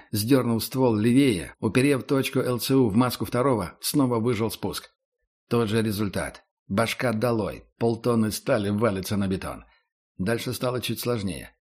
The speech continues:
Контроллеры уже реагировали, уже двигались, уже вскидывали стволы, выцеливая.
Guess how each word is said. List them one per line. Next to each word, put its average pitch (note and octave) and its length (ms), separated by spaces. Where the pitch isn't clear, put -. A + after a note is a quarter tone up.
Контроллеры B2 680
уже A#2 420
реагировали, G2+ 720
уже A#2+ 260
двигались, G#2+ 680
уже A#2 240
вскидывали A#2+ 520
стволы, A2+ 480
выцеливая. E2+ 760